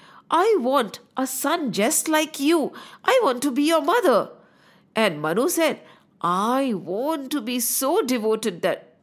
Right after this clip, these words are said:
to you that no matter what, I would not be able to live without you. The minute somebody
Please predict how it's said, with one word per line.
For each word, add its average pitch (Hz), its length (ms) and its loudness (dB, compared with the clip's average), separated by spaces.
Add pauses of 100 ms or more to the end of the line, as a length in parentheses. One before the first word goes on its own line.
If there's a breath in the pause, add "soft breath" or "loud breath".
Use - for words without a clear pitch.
(100)
to 214 100 0
you 175 260 0 (480 loud breath)
that 220 200 -6
no 311 220 0
matter 294 340 0
what, 220 480 -4 (540 soft breath)
I 247 320 0
would 175 160 -4 (120)
not 254 260 0
be 240 100 -2 (140)
able 240 300 0
to 226 60 0
live 214 320 0
without 190 440 0
you. 170 80 0 (580 loud breath)
The 214 40 -2 (160)
minute 285 240 -2
somebody 233 460 0